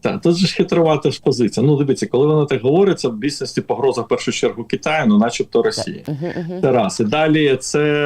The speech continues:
Speaker 1: ем, росіян, е, у них запитання, а ви можете показати, що ви можете провести випробування? Там же, судячи з того, що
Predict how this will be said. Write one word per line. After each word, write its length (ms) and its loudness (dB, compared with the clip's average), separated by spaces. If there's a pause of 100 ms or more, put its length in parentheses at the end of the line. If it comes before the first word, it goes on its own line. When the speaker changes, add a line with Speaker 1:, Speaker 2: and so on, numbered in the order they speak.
(600)
Speaker 1:
ем, 420 2
росіян, 600 2
е, 460 0
у 140 0
них 120 2
запитання, 560 2
а 20 2
ви 140 0
можете 340 2 (200)
показати, 540 0
що 200 -2
ви 120 2
можете 340 0
провести 560 0
випробування? 800 0 (920)
Там 280 2
же, 200 0
судячи 480 2
з 60 -8
того, 280 2
що 220 -2